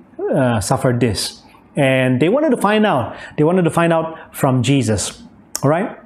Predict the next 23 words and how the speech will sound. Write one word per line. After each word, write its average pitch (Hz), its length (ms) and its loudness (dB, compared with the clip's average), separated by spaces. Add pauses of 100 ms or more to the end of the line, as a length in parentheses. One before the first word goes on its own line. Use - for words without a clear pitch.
(340)
Now, 117 300 -2 (240)
question, 156 600 -2
do 143 120 2
you 214 160 2
know 214 420 0 (420)
what 160 200 2
this 170 200 0
means? 120 460 0 (280)
<laughs> - 420 -10
I 208 100 2
believe 208 260 2
this 190 140 2
is 160 120 0
what 170 140 2
it 139 80 2
means, 117 420 -2 (520)
that 127 140 0
there 180 200 2
is 175 120 0
a 151 80 0
correlation 139 1120 0 (240)
between 151 480 2
sin 117 760 -2